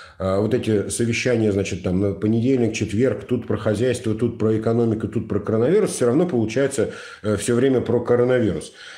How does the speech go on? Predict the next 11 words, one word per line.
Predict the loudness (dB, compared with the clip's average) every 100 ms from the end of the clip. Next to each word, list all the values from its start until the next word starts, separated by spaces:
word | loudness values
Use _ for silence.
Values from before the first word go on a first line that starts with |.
| -10
Так | -4 0
вот, | 0 0 -4
естественно, | -2 0 0 2 2
первый | 2 2 4
доклад | 2 2 0 2
был, | 2 0 0
э, | 0 2
доклад, | 0 2 2 2 -2 -4
э, | 0 2 2 0
представителя | -4 -2 0 2 0 0 2
Роспотребнадзора | 2 0 -2 0 0 2 2 0 0 0 -4